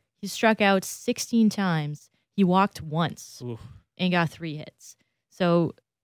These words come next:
Speaker 1: this is a guy that is struggling right now at the plate. Like you said, he's a, he's a terrific outfielder. He's very good defensively. He is speedy. He is absolutely speedy at the bases,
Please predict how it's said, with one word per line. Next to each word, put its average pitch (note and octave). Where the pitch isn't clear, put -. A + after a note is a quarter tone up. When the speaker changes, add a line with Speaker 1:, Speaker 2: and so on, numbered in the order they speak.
Speaker 1:
this F#3+
is G3+
a G#3+
guy F#3
that E3+
is F3+
struggling D#3
right D3
now C#3+
at C#3
the -
plate. C#3+
Like G3+
you A#3+
said, -
he's G3+
a, G#3+
he's G3
a G#3
terrific F#3
outfielder. D3
He's E3+
very E3+
good D#3
defensively. C#3+
He A#3+
is C4
speedy. -
He G3+
is F3
absolutely G#3
speedy A3+
at G#3+
the F#3
bases, D#3